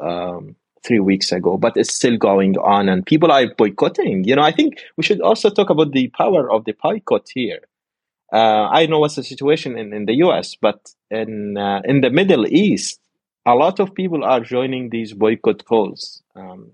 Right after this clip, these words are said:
to boycott companies complicit in the genocide in Gaza.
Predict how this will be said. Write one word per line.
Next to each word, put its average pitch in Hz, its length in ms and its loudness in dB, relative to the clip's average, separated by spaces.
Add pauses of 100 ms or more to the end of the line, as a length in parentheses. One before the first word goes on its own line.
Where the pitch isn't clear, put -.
to 131 140 -6
boycott 127 520 0
companies 117 560 0
complicit 117 600 -2
in 110 180 -4
the 98 100 0
genocide 98 540 0
in 92 140 2
Gaza. 87 340 0